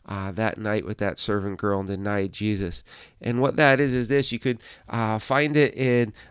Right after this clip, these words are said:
uh, chapter fourteen of, of Mark in verse fifty-four. It says, "Peter followed him," that's Jesus, "at a distance."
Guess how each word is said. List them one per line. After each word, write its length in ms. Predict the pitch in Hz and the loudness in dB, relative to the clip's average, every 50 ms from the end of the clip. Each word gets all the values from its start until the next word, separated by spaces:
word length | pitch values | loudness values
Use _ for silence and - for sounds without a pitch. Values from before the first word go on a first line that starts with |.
| - - | -8 -4
uh, 320 | 107 107 107 104 104 104 | -2 -2 0 0 -2 -2
chapter 400 | - - 143 123 - - 143 123 | -2 -2 -2 -2 -2 -2 -2 -4
fourteen 580 | - - 131 127 98 - - 131 131 131 127 120 | -2 0 0 0 0 0 -4 -4 -2 0 2 2
of, 80 | 113 98 | 0 0
of 180 | 82 117 104 107 | 0 -2 -4 -4
Mark 400 | 113 107 113 113 110 107 - - | -2 0 2 2 2 0 -2 -6
in 340 | - 113 113 107 107 107 | -8 -6 -4 -4 -4 -4
verse 300 | 95 107 113 113 110 - | -4 -2 -2 -2 -2 -4
fifty-four. 640 | - - 117 - - 110 107 - - 110 110 110 104 | -6 -6 -6 -6 -6 -8 -8 -6 -4 -2 0 0 0
It 340 | 101 - - - - - - | -2 -6 -14 -20 -20 -12 -6
says, 140 | - 131 123 | -4 -4 -4
"Peter 320 | - - 147 151 165 160 135 | -2 0 0 2 2 2 0
followed 520 | - - 123 123 127 127 131 127 107 110 | 0 -2 0 2 4 4 4 4 2 0
him," 400 | - - 131 120 110 101 110 104 | -4 -2 0 0 0 0 -2 -2
that's 280 | 107 117 120 - - - | -2 -2 -2 -4 -6 -8
Jesus, 560 | - 113 123 123 104 82 90 101 98 90 - | -4 0 0 0 0 -2 -4 -6 -8 -8 -10
"at 220 | 69 110 110 107 104 | -8 -6 -6 -4 -4
a 80 | 104 | -6
distance." 720 | 87 90 113 110 104 - - 87 85 76 73 - - - | -4 0 0 0 0 0 -4 -6 -10 -8 -8 -8 -8 -8